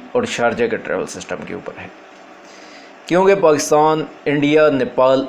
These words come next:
और Bangladesh से बहुत ज़्यादा लोग जो हैं शारजा और अबू धाबी के ट्रैवल सिस्टम के ऊपर विजिट वीज़ा के लिए अप्लाई कर रहे हैं, दो माह के और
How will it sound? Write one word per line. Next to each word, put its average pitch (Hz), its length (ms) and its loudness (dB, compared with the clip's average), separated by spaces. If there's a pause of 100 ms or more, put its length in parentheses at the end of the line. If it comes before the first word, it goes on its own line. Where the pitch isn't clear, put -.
(100)
और 123 100 -2
Bangladesh 117 580 -2
से 113 260 0
बहुत 120 500 0
ज़्यादा 123 260 0
लोग 110 320 0
जो 110 180 -2
हैं 110 480 -8 (540)
शारजा 135 480 2
और 139 320 0
अबू 123 180 0
धाबी 117 300 0
के 123 220 0 (240)
ट्रैवल 151 280 2
सिस्टम 156 380 -2
के 113 80 -2
ऊपर 110 480 0
विजिट 131 320 -4
वीज़ा 135 200 0
के 120 160 -4
लिए 117 240 0 (140)
अप्लाई 113 380 -4
कर 113 220 -2
रहे 117 100 -2
हैं, 110 160 -4
दो 107 200 0
माह 117 260 0
के 113 280 -2 (200)
और 107 240 -4